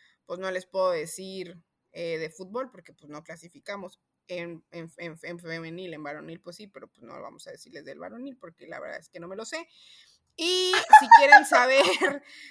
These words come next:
Speaker 1: cuáles son los partidos, cuándo, cuándo empieza el fútbol femenil, em,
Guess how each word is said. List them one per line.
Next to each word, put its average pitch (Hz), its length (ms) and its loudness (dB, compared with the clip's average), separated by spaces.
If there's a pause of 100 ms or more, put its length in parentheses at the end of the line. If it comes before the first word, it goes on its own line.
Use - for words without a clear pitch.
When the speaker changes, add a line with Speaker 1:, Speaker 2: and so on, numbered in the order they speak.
(120)
Speaker 1:
cuáles 294 440 8
son 285 260 2
los 277 180 2
partidos, 262 1000 0
cuándo, 269 580 0
cuándo 269 280 0
empieza 254 420 -2
el 247 80 -8
fútbol 233 500 -4
femenil, 240 720 -6 (500)
em, 190 1200 -6